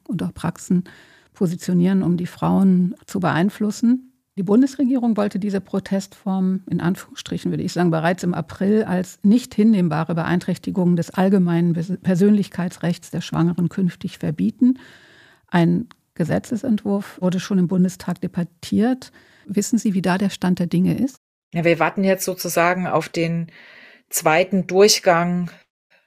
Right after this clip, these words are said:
Speaker 2: ähm, beim Bundesrat. Hm, also wir hatten jetzt diese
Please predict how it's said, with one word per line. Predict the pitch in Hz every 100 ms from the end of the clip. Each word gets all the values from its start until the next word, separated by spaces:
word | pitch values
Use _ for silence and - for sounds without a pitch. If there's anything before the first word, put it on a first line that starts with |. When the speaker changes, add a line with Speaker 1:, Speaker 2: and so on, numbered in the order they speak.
| _ _
Speaker 2:
ähm, | 156 160 165
beim | 160 165
Bundesrat. | 196 208 - 143 131 135 - - _
Hm, | 151 190
also | 175 156
wir | 165
hatten | 165 185
jetzt | 180 -
diese | 165 160 156